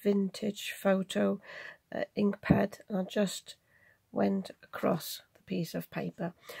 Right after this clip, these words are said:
I actually redid this because I needed slightly longer pieces, and I obviously had stopped here and only started there.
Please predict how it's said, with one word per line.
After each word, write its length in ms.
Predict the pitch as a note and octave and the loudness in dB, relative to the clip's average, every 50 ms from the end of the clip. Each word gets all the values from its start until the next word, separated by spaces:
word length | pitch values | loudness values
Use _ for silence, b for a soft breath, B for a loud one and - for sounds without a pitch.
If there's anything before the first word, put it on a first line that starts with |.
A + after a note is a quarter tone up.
| B B B | B B B
I 80 | G#3 B3 | 4 6
actually 300 | C#4+ - - - B3+ A3+ | 6 4 4 2 2 4
redid 480 | A3+ A#3+ C4 C4+ B3 - B3 B3 - | 6 8 8 8 8 6 4 2 4
this 180 | - F3 F#3 - | 4 4 4 2
because 340 | - - G#3 - - G#3 G#3 | -2 -8 -6 -2 -2 0 2
I 100 | G#3+ G3+ | 4 4
needed 300 | G3+ G#3 G#3 - G#3 G#3 | 4 4 4 2 0 -4
slightly 560 | - - - - A3 G#3+ A3 - - - G#3 | -6 -6 -2 2 4 4 4 4 2 0 2
longer 340 | G3+ G3+ G3 G3 F#3+ G3 F#3+ | 4 6 6 4 4 2 0
pieces, 520 | - - G3 F#3+ F3 - - F#3+ F3+ - | -2 -2 -4 -4 -4 -4 -4 -6 -4 -2
and 80 | F#3+ F3 | -2 -2
I 60 | F#3 | -2
obviously 500 | - - - - - F#3+ F3+ - - F#3+ | -2 -4 -6 -6 -6 -6 -6 -4 -4 -2
had 180 | F3+ F#3 F3+ - | -2 -2 -4 -6
stopped 440 | - - - - F#3 - - - | -10 -6 -2 -2 -2 -2 -2 -6
here 160 | - F#3+ F3+ F3+ | -6 -4 -2 -2
and 100 | F#3+ - | -2 -2
only 240 | F3+ F3+ F3+ F3+ | -2 0 -2 -2
started 460 | E3+ - - - F#3 F#3 E3+ - F#3+ - | -4 -4 -4 -2 -2 -2 -2 -4 -8 -6
there. 320 | - E3 D#3+ D#3+ E3 F3 | -4 -2 -2 -2 -2 -4